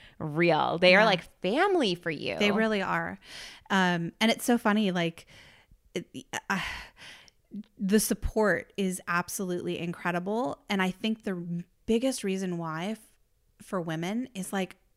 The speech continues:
Speaker 2: especially mothers, motherhood can be so incredibly isolating.
Speaker 1: Yes.
Speaker 2: Motherhood, like, for a lot of women, especially with little ones, like,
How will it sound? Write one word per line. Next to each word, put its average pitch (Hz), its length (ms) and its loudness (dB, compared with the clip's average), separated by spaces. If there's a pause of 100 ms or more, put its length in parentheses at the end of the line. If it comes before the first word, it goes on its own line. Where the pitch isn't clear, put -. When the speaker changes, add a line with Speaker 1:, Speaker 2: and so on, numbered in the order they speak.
(140)
Speaker 2:
especially 240 380 -4
mothers, 175 540 -4 (240)
motherhood 311 340 0
can 214 140 -4
be 190 100 -2
so 185 440 -4
incredibly 175 760 -8 (240)
isolating. 160 720 -10
Speaker 1:
Yes. - 480 -14
Speaker 2:
Motherhood, 220 720 0
like, 180 400 -4 (400)
for 214 240 -2
a 190 120 0
lot 190 460 0
of 190 160 -4
women, 185 540 -2 (400)
especially 196 500 -2
with 214 160 -2
little 175 380 -2
ones, 214 400 0
like, 180 120 -2